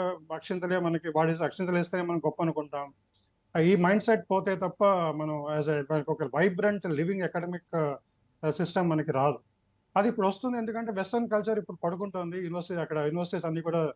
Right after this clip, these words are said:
the western, ఆ, నేషన్సే కూడా ఎకనామిక్‌గా బాగా డిక్లైన్ కనిపిస్తోంది. ఆ,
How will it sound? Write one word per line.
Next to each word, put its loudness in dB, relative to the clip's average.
the 4
western, 2
ఆ, -4
నేషన్సే 4
కూడా 0
ఎకనామిక్‌గా -2
బాగా 4
డిక్లైన్ 0
కనిపిస్తోంది. -8
ఆ, 8